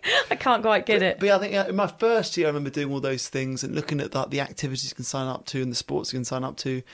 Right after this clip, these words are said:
Speaker 2: And by the second and third year, that's too much effort.
Speaker 1: Yeah,
Speaker 2: I
Speaker 1: Jo-, I
Speaker 2: don't
Speaker 1: remember John saying the same thing. He was in all the sports team, the rugby team the
Speaker 2: Yeah.
Speaker 1: first year, and then afterwards he knew, he never used to show up because he was always hungover. And then it's like, "Well, why would I bother?" So you actually stop doing the things that you've gone there to
Speaker 2: It's
Speaker 1: do.
Speaker 2: wild, isn't it?
Speaker 1: Yeah.
Speaker 2: But yeah, for me, you know,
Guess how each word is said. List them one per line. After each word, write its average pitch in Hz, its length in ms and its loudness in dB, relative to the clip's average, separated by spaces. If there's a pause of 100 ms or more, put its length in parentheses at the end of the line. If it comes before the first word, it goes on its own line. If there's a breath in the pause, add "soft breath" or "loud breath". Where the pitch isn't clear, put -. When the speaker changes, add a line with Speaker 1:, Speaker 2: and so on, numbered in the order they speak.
(140 loud breath)
Speaker 2:
And 147 100 -4
by 156 120 2
the 143 60 -2
second 147 260 0
and 127 100 -4
third 135 220 -2
year, - 160 -2
that's - 220 -12
too - 120 -12
much - 160 -12
effort. - 240 -16 (260)
Speaker 1:
Yeah, 170 100 -8
Speaker 2:
I - 20 -8
Speaker 1:
Jo-, 165 60 -8 (100)
I - 40 4
Speaker 2:
don't - 20 -
Speaker 1:
remember 240 240 2
John 220 260 0
saying 170 200 0
the - 40 -2
same 160 240 -2
thing. 180 120 -2
He - 120 -2
was 185 140 0
in 175 80 0
all 156 120 0
the 156 100 -2
sports - 360 -2
team, 156 220 0
the - 80 0
rugby 165 280 0
team 160 200 -2
the 156 140 0
Speaker 2:
Yeah. 135 160 2
Speaker 1:
first 151 180 -4
year, 147 160 4
and - 520 -8
then 180 60 2
afterwards 180 380 0
he 196 80 0
knew, 202 180 2
he 190 140 2
never 214 160 2
used 180 100 -2
to 165 80 -2
show 185 240 4
up - 200 4
because 208 180 -2
he - 20 0
was 165 100 0
always 170 200 2
hungover. 170 600 2 (300 loud breath)
And 196 80 2
then 208 80 2
it's - 140 -2
like, 160 100 4
"Well, 165 80 2
why 175 220 4
would 156 100 0
I 165 60 4
bother?" 170 440 2
So - 140 -2
you 196 120 4
actually 190 260 0
stop - 400 0
doing 156 340 2 (140 loud breath)
the 165 80 -2
things 170 340 0
that - 120 -4
you've 165 140 0
gone 160 220 2
there 143 140 2
to - 140 -2
Speaker 2:
It's 196 60 4
Speaker 1:
do. 170 160 6
Speaker 2:
wild, 240 280 4
isn't 220 180 2
it? 117 160 -2
Speaker 1:
Yeah. 208 320 4
Speaker 2:
But 269 80 4
yeah, 233 80 6
for 214 140 -2
me, 262 180 4
you 214 60 4
know, 185 180 4